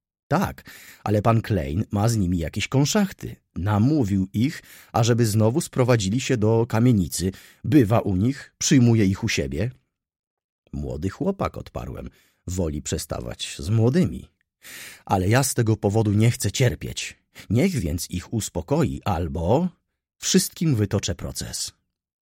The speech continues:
Dzika pretensja, ażeby Klein uspokajał studentów, a może jednał u nich sympatię dla Maruszewicza.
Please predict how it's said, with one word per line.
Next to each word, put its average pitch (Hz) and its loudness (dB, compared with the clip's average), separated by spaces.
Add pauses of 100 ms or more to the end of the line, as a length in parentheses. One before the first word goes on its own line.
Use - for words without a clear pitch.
(160)
Dzika 104 -2
pretensja, - -8 (480)
ażeby 107 0
Klein 190 0
uspokajał 104 -2
studentów, 120 -2
a 107 2
może 101 2
jednał 120 2
u 110 2
nich 98 2
sympatię 87 -2
dla 98 0
Maruszewicza. 90 -2